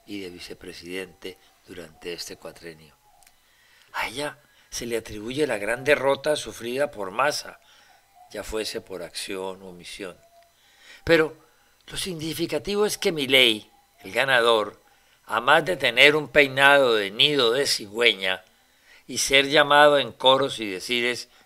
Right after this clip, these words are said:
como peluca, no había exhibido ninguna mujer a su lado hasta las elecciones primarias,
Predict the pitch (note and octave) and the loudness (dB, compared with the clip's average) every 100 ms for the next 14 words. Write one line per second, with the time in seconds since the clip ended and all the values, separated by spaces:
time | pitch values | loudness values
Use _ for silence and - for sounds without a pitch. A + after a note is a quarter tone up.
0 | _ G#2 F2+ - F#2+ A2+ A#2+ - G2 - | _ -10 -10 -10 -8 -6 -6 2 2 2
1 | _ _ _ _ _ _ _ _ _ B2+ | _ _ _ _ _ _ _ _ _ -4
2 | B2+ C#3 D3 D3+ C#3 - D3 C#3 C#3 D#3 | 4 4 6 4 2 0 -2 -2 -2 -2
3 | C3+ G2+ G2+ A2+ C3 A#2 G2 G#2+ A#2 A#2+ | -6 -10 -8 -4 -4 -4 -4 -4 -4 -6
4 | G#2+ G2 G2 A#2 - - - _ - A2+ | -4 0 0 -2 -6 -20 -20 _ -12 -4
5 | A2 F2+ E2 F#2 E2+ - G#2+ G2+ A2 - | -2 -2 -6 -10 -10 -10 -10 -10 -14 -12
6 | G#2+ G#2+ A#2 F#2+ G2+ A#2 | -12 0 0 0 -8 -12